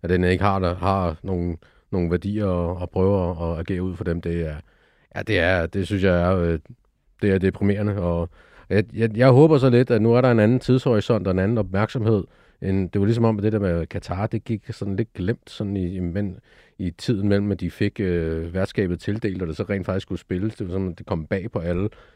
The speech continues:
Det kan ikke komme bag på nogen, det her nu. Så hvis man rent faktisk har tænkt sig at gøre noget ved det, for eksempel at boykotte og sådan noget, jamen, så er det bare med at se at komme i gang, fordi, øh, at der er ma-, der er en, en stor bane at, at spille på, og masser af tid at, at,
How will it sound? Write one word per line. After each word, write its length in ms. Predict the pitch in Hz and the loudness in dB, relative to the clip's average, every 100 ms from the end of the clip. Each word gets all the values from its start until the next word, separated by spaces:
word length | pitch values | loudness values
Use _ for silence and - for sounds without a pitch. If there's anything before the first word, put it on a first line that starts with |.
| _ _ - | _ _ -4
Det 80 | 107 | -2
kan 60 | |
ikke 100 | 127 | 0
komme 260 | 123 117 92 | 2 0 2
bag 200 | 107 104 | 2 2
på 80 | 101 | 2
nogen, 320 | 92 101 104 | 4 2 2
det 100 | 98 | 2
her 120 | 95 | 2
nu. 220 | 90 92 - _ _ | 2 0 -4 _ _
Så 120 | 98 | -2
hvis 180 | 90 85 | -2 0
man 280 | 87 85 95 | -2 -2 -2
rent 160 | 110 | 0
faktisk 260 | 110 110 104 | 0 0 0
har 60 | |
tænkt 220 | 92 107 - | -2 -2 -2
sig 140 | 101 | -2
at 60 | 85 | 0
gøre 180 | 92 | 0
noget 180 | 90 95 | 0 0
ved 120 | 95 | 0
det, 120 | 101 107 | -2 -6
for 100 | 87 | -6
eksempel 360 | - 95 98 | -4 -2 0
at 200 | 87 82 | 0 0
boykotte 460 | 95 92 - 90 87 | 0 0 0 0 0
og 60 | |
sådan 100 | 82 | -4
noget, 120 | 90 85 | -4 -4
jamen, 120 | 80 | -4
så 100 | 101 | 0
er 40 | |
det 120 | 104 | 0
bare 140 | 101 104 | 0 -2
med 120 | 110 | -2
at 200 | 110 101 | -2 -4
se 120 | 135 | -4
at 80 | 110 | -2
komme 140 | 110 | -2
i 40 | 98 | 0
gang, 180 | 113 - _ _ _ | -2 -4 _ _ _
fordi, 160 | 98 98 | -4 -2
øh, 340 | 95 90 87 | 0 0 -2
at 220 | - 98 - | -6 -8 -4
der 200 | 92 90 | -4 -2
er 40 | |
ma-, 300 | 92 95 82 | -4 -6 -8
der 60 | 87 | -6
er 60 | |
en, 160 | 87 92 | -6 -6
en 140 | 98 | -8
stor 200 | - 120 | -4 -4
bane 320 | 101 98 107 107 - - - | 0 0 -2 -4 -10 -8 -4
at, 200 | 87 85 98 | -4 -4 -6
at 100 | 90 | -4
spille 240 | 101 110 | -2 -2
på, 120 | 104 | -2
og 160 | 95 90 | -2 -2
masser 220 | 90 - | -4 -6
af 60 | 87 | -6
tid 220 | 104 104 | -6 -4
at, 460 | 87 85 - - 80 | -4 -6 -10 -10 -8
at, 160 | 80 | -8